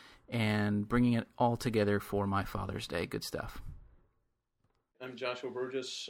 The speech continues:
Speaker 2: uh, originally from Birmingham, Alabama. I've been with smoking pipes dot com since June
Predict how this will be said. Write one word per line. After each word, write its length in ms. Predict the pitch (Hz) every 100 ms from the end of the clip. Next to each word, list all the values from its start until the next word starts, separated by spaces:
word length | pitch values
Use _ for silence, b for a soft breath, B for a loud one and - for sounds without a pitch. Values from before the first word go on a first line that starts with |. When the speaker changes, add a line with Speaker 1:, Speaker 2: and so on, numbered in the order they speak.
| -
Speaker 2:
uh, 280 | 113 107 107
originally 380 | 110 131 123 117
from 160 | 113
Birmingham, 440 | 113 123 120 123 120
Alabama. 560 | 120 117 120 120 120 113 _ _ _ _ 104
I've 60 |
been 240 | 107 101 101
with 220 | 98 92
smoking 300 | - 107 101
pipes 300 | 107 101 -
dot 240 | 101 -
com 260 | 107 101 98
since 300 | - 104 -
June 440 | 101 117 123 123